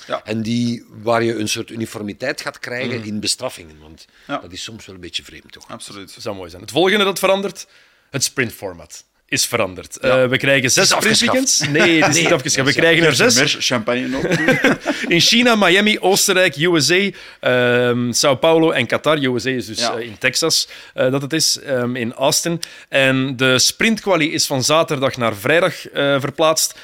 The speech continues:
Speaker 3: De sprintrace is de, het eerste wat we op zaterdag krijgen. En daarna krijgen we op zaterdag ook nog de qualie voor de grote prijs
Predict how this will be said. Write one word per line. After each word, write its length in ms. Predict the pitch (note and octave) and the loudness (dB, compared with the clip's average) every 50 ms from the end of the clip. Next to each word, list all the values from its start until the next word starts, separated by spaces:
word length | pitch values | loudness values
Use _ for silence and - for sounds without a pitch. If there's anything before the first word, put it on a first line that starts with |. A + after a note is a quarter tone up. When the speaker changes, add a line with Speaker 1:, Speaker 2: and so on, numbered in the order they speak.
| - - - _ | -20 -20 -20 _
Speaker 3:
De 140 | A#2+ B2+ B2 | -4 -2 0
sprintrace 760 | - - - C#3+ C#3 C3 C3 C3 D3 E3+ F3 - - - - - | 0 0 0 -2 -2 0 0 0 0 0 0 0 -2 -2 -6 -8
is 260 | - C#3+ B2 A2 G2+ | -8 -8 -6 -6 -4
de, 80 | G#2 A#2 | -4 -4
het 320 | A2 A2 A2 G#2+ G#2+ - - | -2 -2 -2 -4 -6 -6 -6
eerste 320 | - D3+ D#3 E3+ - - C#3+ | -4 -2 0 0 0 0 0
wat 120 | C#3+ C3+ | -2 -2
we 60 | D3 | -2
op 120 | - - - | -6 -4 -2
zaterdag 400 | - C3 D#3 D#3+ E3+ D#3 D3+ - | 0 0 0 0 -2 -2 -4 -2
krijgen. 420 | - D3+ D3 D3 C#3 C3+ D#3 - | -2 0 0 0 0 0 -2 -4
En 120 | C#3 A#2+ | -4 -4
daarna 340 | A2+ A2 G#2 G#2 A#2 C3+ D3+ | -2 -2 -2 -2 -2 -2 -2
krijgen 240 | C3+ D3+ C#3+ C3+ A2+ | -2 -4 -6 -6 -6
we 40 | A#2+ | -8
op 60 | G2+ - | -6 -4
zaterdag 440 | - B2+ C3+ - C#3+ C3+ A#2+ - - | -2 -2 -2 -2 -4 -6 -6 -6 -6
ook 200 | D3 D3 B2+ - | -6 -6 -6 -6
nog 100 | C3 A#2+ | -6 -6
de 80 | A2 A2 | -6 -6
qualie 380 | - - C#3+ C#3 C#3 C#3+ C3+ - _ _ _ - | -2 -2 0 0 0 -2 -4 -8 _ _ _ -8
voor 240 | G2+ A#2 D3 D#3 | -2 0 0 2
de 80 | C3+ C3+ | 2 0
grote 240 | A2+ B2+ C3+ A2+ - | -2 -2 -2 -4 -4
prijs 440 | - C3+ C3+ C#3 B2+ - - - | 0 0 2 2 2 0 -2 -6